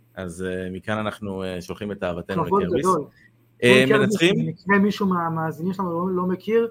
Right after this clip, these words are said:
Speaker 2: אחד
Speaker 1: אין
Speaker 2: המתאבקים
Speaker 1: דבר כזה.
Speaker 2: הישראלים הגדולים שהיו כאן, אה,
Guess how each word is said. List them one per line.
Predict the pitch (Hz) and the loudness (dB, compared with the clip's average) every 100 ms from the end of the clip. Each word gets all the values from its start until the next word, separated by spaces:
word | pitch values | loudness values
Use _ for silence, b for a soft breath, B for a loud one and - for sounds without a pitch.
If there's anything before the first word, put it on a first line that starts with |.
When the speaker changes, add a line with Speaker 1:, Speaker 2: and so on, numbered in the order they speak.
| b b b b | b b b b
Speaker 2:
אחד | - 190 | -4 0
Speaker 1:
אין | 208 | 2
Speaker 2:
המתאבקים | 196 - - 196 | 2 -2 -2 -6
Speaker 1:
דבר | 190 | -6
כזה. | |
Speaker 2:
הישראלים | - - 175 180 | -12 -8 -4 -2
הגדולים | 175 151 160 160 160 | -4 -2 -2 -2 -6
שהיו | 151 - 147 139 139 139 _ 139 135 135 135 147 | -10 -16 -16 -16 -20 -20 _ -20 -18 -14 -8 -8
כאן, | - 160 180 - b b b _ - | -6 -8 -8 -12 b b b _ -18
אה, | 139 131 135 | -12 -8 -8